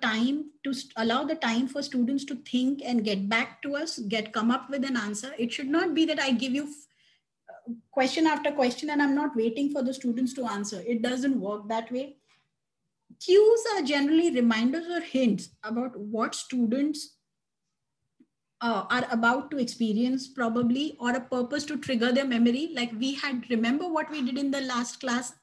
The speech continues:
How are we, so we are ta-, how we are taking the last class lesson ahead. And orga-, advanced organization is a frame, organize, advanced organizers is a framework given to,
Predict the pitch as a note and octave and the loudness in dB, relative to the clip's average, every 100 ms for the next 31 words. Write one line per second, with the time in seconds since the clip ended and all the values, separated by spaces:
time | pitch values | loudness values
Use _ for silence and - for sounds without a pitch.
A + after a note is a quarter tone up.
0 | _ - C4+ C#4+ C#4 C4+ - _ C4 A#3 | _ -4 0 2 0 -2 -8 _ -4 -4
1 | A3+ A3 - A3+ D4 C4+ C4+ C4 A#3 - | -6 -16 -16 -12 -6 -2 -2 -4 -4 0
2 | C4+ D#4 D4 C#4+ B3 A#3+ C#4 A#3+ G#3+ A#3+ | 0 0 -2 -2 -2 -2 0 0 0 -2
3 | B3 B3 B3 A3 A3 C#4 C#4 A3 G3+ F3 | -4 -6 -4 -4 -2 -4 -4 -4 -4 -4
4 | - _ _ _ _ _ _ _ _ _ | -10 _ _ _ _ _ _ _ _ _
5 | _ - F4 C4 C#4 C#4 E4 C#4 B3+ C#4+ | _ -2 0 2 2 2 0 0 0 2
6 | F#4 G#4 E4 D4+ D#4 D4 D4+ D#4 D#4 F4+ | 2 4 2 4 2 0 -2 -4 -4 -2
7 | F#4 C#4+ C#4+ D#4+ - C#4 C#4 C#4 A#3+ B3 | -2 -2 -4 -6 -4 -4 -4 -2 0 0
8 | C#4+ D4+ E4 - - A#3 C4 E4 C#4+ A#3+ | 0 0 -2 -2 -2 0 2 0 2 0
9 | C#4 C4+ C#4+ E4+ E4+ B3+ D4 - B3+ C4 | 0 -2 -2 -4 -4 -8 -8 -4 -2 0
10 | D4 B3 G#3+ A#3+ C#4+ D#4 | 0 -2 -2 -2 -2 -6